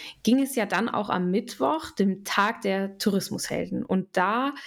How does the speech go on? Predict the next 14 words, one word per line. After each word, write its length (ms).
hast 340
du, 140
Tanja, 500
ja 260
im 280
Sommer 640
bereits 460
den 140
Aufruf 420
nach 180
Helden 260
und 160
Heldinnen 320
gestartet. 680